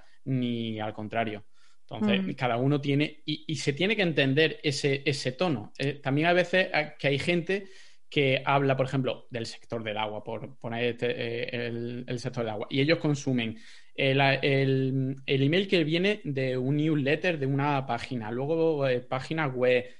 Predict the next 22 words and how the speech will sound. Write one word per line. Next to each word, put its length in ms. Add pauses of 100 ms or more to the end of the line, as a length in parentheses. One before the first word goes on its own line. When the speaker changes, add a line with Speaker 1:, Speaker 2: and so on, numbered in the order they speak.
(120)
Speaker 1:
eh, 300
Twitter, 600
Facebook, 640 (200)
y 100
ellos 200
lo 100
mezclan 400
todo 360
y 120
no 460 (120)
son 180
capaces 400
de 120
diferenciar. 760 (480)
Si 160
yo 140
te 120
contesto 520
a 80
ti 100
en 140
Twitter, 420